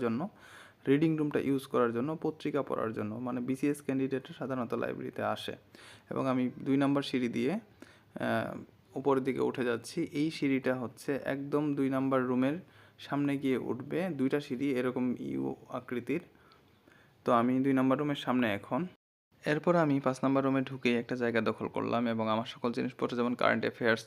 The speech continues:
চাবি, স্টিকি নোট, ঘড়ি, কলম, মানি ব্যাগ, হাইলাইটার,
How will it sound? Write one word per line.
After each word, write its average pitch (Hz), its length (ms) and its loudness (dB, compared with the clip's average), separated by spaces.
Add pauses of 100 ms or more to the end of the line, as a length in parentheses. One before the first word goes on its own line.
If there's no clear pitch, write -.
চাবি, 110 360 4 (420)
স্টিকি 127 360 -2
নোট, 120 160 0 (140)
ঘড়ি, 117 320 0 (120)
কলম, 64 400 2 (640)
মানি 123 300 4
ব্যাগ, 120 160 2 (100)
হাইলাইটার, 117 580 2